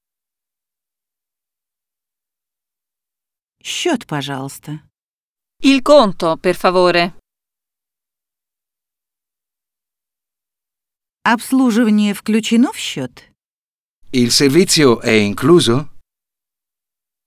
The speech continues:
Speaker 1: Вот ещё несколько полезных выражений.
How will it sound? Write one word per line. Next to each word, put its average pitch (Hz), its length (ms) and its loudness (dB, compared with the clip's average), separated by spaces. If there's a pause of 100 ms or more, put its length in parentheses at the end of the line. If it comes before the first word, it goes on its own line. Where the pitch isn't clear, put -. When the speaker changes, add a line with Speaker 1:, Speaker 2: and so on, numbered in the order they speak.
(2750)
Speaker 1:
Вот 277 260 -2
ещё 415 340 -4
несколько 208 560 -4
полезных 180 480 -4
выражений. 147 760 -4